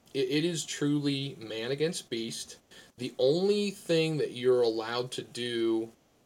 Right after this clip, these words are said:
um, is, is group hunt.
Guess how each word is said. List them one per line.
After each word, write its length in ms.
um, 440
is, 380
is 240
group 320
hunt. 160